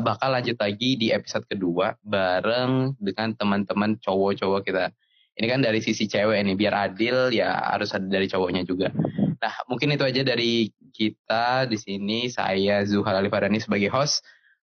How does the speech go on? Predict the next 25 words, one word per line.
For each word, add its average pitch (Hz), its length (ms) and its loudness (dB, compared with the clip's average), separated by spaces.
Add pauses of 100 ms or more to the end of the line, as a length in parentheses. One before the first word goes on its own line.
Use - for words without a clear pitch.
(140)
Memohon 123 640 0
maaf 120 320 0
jika 95 320 0
ada 95 160 -2
kata-kata 92 320 -2
yang 92 240 -6
tidak 113 240 -2
mantap, 104 400 -2 (240)
tidak 95 320 0
tepat, - 360 -4
dan 95 600 -2
tidak 95 240 0
akurat 98 360 0 (120)
ya. 107 240 -2 (380)
Eh, 92 340 0 (120)
ini 107 180 2
episode 104 260 -4
pertama, 95 560 0
kami 110 240 0
semua 113 160 -2
gugup 113 440 0
ya. 110 580 0
Jadi, 101 760 0 (520)
pe-, - 200 -2
eh, 98 200 2